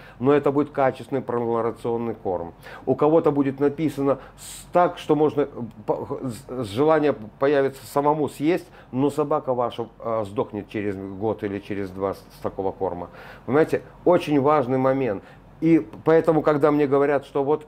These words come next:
написано вот здесь, написано на заборе у нас, столько всего написано. Поэтому изучайте бренды, к-, пробуйте.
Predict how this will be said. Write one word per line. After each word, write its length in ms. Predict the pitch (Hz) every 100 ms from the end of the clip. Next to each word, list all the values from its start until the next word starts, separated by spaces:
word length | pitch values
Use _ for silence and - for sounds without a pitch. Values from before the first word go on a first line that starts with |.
| -
написано 580 | 123 156 180 165 156 151
вот 160 | 147 123
здесь, 460 | 117 131 120 104 -
написано 560 | 127 147 - 139 127
на 160 | 120 147
заборе 460 | 127 143 156 156 139
у 40 |
нас, 240 | 127 104
столько 520 | - - 185 160 143 135
всего 340 | - 127 123
написано. 640 | 120 117 127 110 98 92 - - -
Поэтому 460 | 143 151 151 143 - - - - -
изучайте 880 | 151 151 - 170 165 151 131 107 - - -
бренды, 580 | 139 151 127 92 87 80 - - - - - - - - - -
к-, 180 | -
пробуйте. 800 | - 156 170 175 139 135 - 92